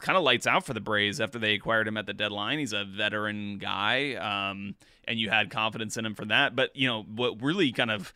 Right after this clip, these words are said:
uh, made my ears perk up was hearing Brian Snitker talk about him,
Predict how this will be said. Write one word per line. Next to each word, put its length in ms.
uh, 240
made 180
my 160
ears 220
perk 360
up 340
was 380
hearing 340
Brian 300
Snitker 360
talk 280
about 240
him, 480